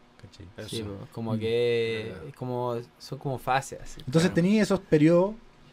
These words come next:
Speaker 2: Mm.
Speaker 1: eh, que son muy variables y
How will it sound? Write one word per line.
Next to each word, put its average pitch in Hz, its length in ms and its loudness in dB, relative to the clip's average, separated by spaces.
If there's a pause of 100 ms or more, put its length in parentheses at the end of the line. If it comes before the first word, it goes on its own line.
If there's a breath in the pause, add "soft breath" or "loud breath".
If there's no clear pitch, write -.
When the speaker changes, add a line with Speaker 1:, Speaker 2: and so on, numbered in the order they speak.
(160)
Speaker 2:
Mm. 123 280 -8
Speaker 1:
eh, 127 380 -4
que 120 100 -14
son 135 140 -4
muy 143 220 0
variables 147 500 -2 (1160 soft breath)
y 113 600 -6